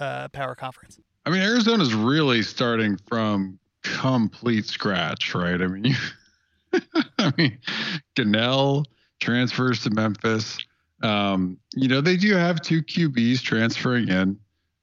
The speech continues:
Speaker 2: Um, you know, Cruz from, uh, Washington State, McLeod from South Florida. Um, totally new coaching staff. You know, the, you know, Jedd Fisch is gonna be your offensive play caller. Uh, you know,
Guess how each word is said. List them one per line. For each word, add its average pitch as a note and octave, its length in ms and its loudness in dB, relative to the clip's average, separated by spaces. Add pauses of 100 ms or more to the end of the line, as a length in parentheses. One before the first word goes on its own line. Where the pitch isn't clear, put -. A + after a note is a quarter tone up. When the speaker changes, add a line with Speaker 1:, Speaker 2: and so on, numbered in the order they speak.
Speaker 2:
Um, F#2+ 640 0
you F#2+ 160 -6
know, F2+ 220 0
Cruz G#2 520 0
from, F#2+ 540 0
uh, F2 600 0 (440)
Washington F#2 480 -2
State, F#2+ 320 0
McLeod F2+ 680 -2
from F#2 320 -2
South F#2 280 -4
Florida. F2+ 520 -2 (440)
Um, F2 340 -2 (280)
totally B2 380 2
new B2 160 4
coaching G#2+ 440 -2
staff. F#2+ 500 -2 (200)
You F#2 140 -18
know, F2 360 -6 (120)
the, F2 600 -4
you F#2 60 -18
know, F2 100 -18
Jedd F#2+ 220 0
Fisch F#2+ 320 -4
is F#2+ 100 -6
gonna F#2 160 -2
be F#2 80 -10
your F2+ 220 -2
offensive F2+ 420 -2
play B2+ 220 0
caller. G#2+ 460 0 (440)
Uh, F2 280 0 (220)
you G#2 80 -2
know, F2+ 80 -14